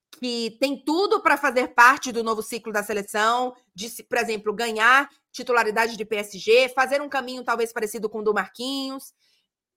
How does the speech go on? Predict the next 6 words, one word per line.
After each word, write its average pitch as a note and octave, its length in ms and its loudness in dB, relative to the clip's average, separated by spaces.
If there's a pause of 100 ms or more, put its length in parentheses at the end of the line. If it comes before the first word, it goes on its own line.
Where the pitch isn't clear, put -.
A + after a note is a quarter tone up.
(340)
Mas C#4+ 880 10
acho D4 460 6
que B3+ 560 -8
nessa B3 440 -4 (460)
zagueiro G#3+ 460 0
Azaí. G3 600 -2